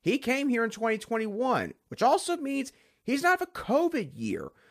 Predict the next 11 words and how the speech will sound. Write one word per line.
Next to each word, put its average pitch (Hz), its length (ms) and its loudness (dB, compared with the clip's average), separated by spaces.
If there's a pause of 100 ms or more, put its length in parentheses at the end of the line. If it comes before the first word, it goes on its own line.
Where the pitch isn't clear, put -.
(100)
So 247 280 4
this 427 340 2
next 285 420 -4
year, 202 280 2
when 139 180 0
he 277 140 0
comes 247 280 -4
back, 269 460 -2 (260)
unless, 190 560 0
you 208 120 -4
know, 185 260 2